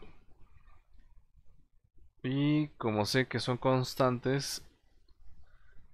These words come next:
en este ciclo o campaña primavera, pues nos vamos a llevar los tres productos. Bueno, los tres regalos, mejor dicho. Los boletitos, la toallita y este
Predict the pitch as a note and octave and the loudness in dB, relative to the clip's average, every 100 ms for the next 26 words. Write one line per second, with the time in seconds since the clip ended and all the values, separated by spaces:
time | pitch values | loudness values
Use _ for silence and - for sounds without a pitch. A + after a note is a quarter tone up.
0 | - - G#2 G2+ G2+ G2+ G2+ - A2+ - | -14 -6 -4 -2 0 -2 -4 -6 -6 -6
1 | A2 - G#2+ G#2+ G#2+ - G#2+ G2 - G#2+ | -8 -8 -6 -4 -4 -4 -6 -6 0 2
2 | A#2 G#2+ C#3 C#3 A2 A2+ A#2+ A2+ G2+ G2+ | 2 2 4 6 6 4 0 -2 -6 -2
3 | G2 - G#2 F#2+ F#2+ F#2+ - G2 F#2+ - | -2 0 2 2 2 -2 -6 -4 -4 -4
4 | A2 A2+ C#3+ - A2 - B2 B2 C3+ A#2 | -4 -2 -4 -2 -6 -4 -4 2 4 4
5 | G#2+ B2 A#2+ A#2 A#2+ A#2+ A2+ A2+ A#2+ C3 | 2 0 2 4 4 2 0 -2 -2 -4
6 | - - - D#3+ C3 C3+ A#2+ - - C3 | -8 -12 -10 -6 -2 0 -2 -4 -4 -2
7 | - - - - - - - _ A#2 A2+ | -2 -10 -16 -18 -16 -18 -20 _ 0 2
8 | A#2 A#2 A#2 A#2+ A#2+ B2+ A#2 A#2+ - C3 | 2 2 2 0 0 -2 -2 -2 -4 -6
9 | A2 - B2 A2+ | -6 -8 -6 -6